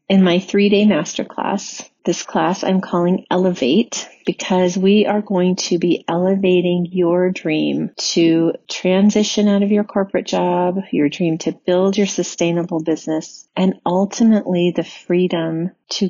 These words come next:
give, to live the life that you choose. So if you're interested in registering for this, if you're interested in being a part of this, if you're interested in diving deeper into these keys that freed me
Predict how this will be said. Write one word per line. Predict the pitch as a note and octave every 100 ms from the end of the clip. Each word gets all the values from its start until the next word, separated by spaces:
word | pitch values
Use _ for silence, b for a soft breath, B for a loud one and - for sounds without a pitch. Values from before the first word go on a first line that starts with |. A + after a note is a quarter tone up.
| -
give, | - F3 E3+ G#3+ C4
to | -
live | F#3 F#3 F3 -
the | F3+ F3
life | D#3 D#3+ -
that | E3
you | C#3 D#3
choose. | - E3 D3 - - - -
So | - G3 E3 C#3 - b b _ -
if | F3+ -
you're | G3 G#3+
interested | A3 G#3+ A3 - - F#3 F#3
in | - E3 E3+ E3 D#3+ - _ _ _ _ -
registering | D#3+ F3+ - - A3 G#3+
for | A3+
this, | A3 G#3+ -
if | - G3
you're | F#3+
interested | F#3+ G3 F#3+ G3 F3+
in |
being | F3+ F3
a | E3
part | - E3 F3
of | F3+
this, | F#3 F3+
if | - -
you're | F#3+ -
interested | F3+ F#3 F3+ - F3
in | E3 D#3+
diving | - D3 D#3+ E3 D#3
deeper | - F#3 G3 F#3+ G#3 - -
into | F#3+ G#3 - G#3+
these | G#3 G3+ G3+ - - _ _ _ _ -
keys | - - G#3 G3 G3 -
that | F#3+ -
freed | - F3+ F#3 F3
me | E3 E3 F3 G3+ A#3